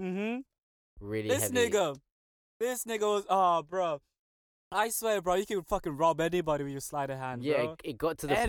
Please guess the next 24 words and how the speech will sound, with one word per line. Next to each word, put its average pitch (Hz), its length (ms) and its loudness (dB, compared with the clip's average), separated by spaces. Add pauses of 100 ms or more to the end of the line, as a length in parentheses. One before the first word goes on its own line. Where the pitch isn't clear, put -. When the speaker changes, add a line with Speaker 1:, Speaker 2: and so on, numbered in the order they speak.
(160)
Speaker 2:
where 202 160 6
I 190 80 4
Speaker 1:
Anybody, 175 120 0
bro. 165 360 0
Speaker 2:
got 160 240 4
to 165 80 -2
the 160 100 2
point 147 280 2
where 135 100 2
I 127 60 2
could 123 180 -6
just 113 220 -10
literally 113 640 -2
take 110 300 -4
something 110 260 -4
out 104 100 -4
of 104 80 -6
someone's 104 280 -10
pocket 98 400 -8
and 90 100 -12
they 95 80 -8
wouldn't 98 260 -10
even 90 200 -12
notice. 85 320 -12